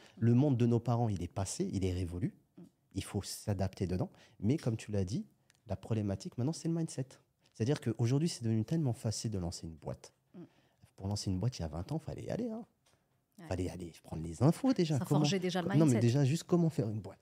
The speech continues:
Speaker 2: Mm.
Speaker 1: Tu sais, Zama, à l'époque, le, l'expert comptable, c'était quelqu'un, euh,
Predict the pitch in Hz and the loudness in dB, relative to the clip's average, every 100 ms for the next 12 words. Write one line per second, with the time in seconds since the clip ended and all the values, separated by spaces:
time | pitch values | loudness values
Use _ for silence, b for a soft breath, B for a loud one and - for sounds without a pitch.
0 | B 151 - 156 101 120 156 107 - 175 | B -10 2 4 4 4 4 2 2 -2
1 | - - 104 101 - 98 101 - 165 - | -2 -6 -6 -8 -6 -4 -4 -2 -2 -2
2 | - 98 92 - 185 165 104 76 | -8 -4 -4 2 4 4 2 0